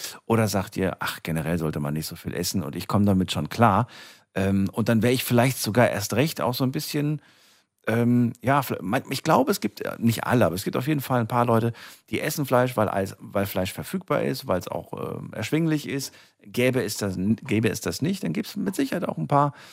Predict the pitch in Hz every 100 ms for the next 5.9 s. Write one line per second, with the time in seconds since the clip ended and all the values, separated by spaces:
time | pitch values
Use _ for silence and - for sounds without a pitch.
0 | - _ 117 107 117 107 80 101 104 104
1 | 90 101 98 95 92 95 92 92 92 92
2 | _ _ _ 120 107 110 113 120 120 113
3 | - 113 98 - 82 85 - - - -
4 | _ - 98 117 - _ _ _ _ -
5 | 92 82 98 110 117 101 62 53 -